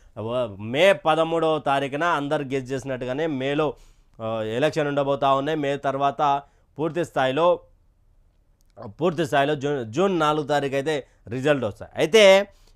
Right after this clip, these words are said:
ఇక్కడ ఏమైంది అంటే, పో-, ఇక్కడ ఒక షెడ్యూల్ వచ్చే ముందు రోజే ఇక్కడ అరెస్ట్ కావడం, ఇక్కడ పూర్తి స్థాయిలో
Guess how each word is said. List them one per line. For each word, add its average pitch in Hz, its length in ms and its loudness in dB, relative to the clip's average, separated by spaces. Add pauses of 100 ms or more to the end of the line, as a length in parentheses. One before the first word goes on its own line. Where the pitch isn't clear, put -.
ఇక్కడ 165 220 4
ఏమైంది 190 500 6
అంటే, 165 480 0 (420)
పో-, 170 220 2
ఇక్కడ 175 520 4 (100)
ఒక 147 320 -2 (1040)
షెడ్యూల్ 185 340 2
వచ్చే 175 240 2
ముందు 160 260 -2
రోజే 156 420 2
ఇక్కడ 139 220 -2
అరెస్ట్ 135 360 0
కావడం, 143 380 0
ఇక్కడ 135 160 -4
పూర్తి 160 400 -6
స్థాయిలో 151 360 -2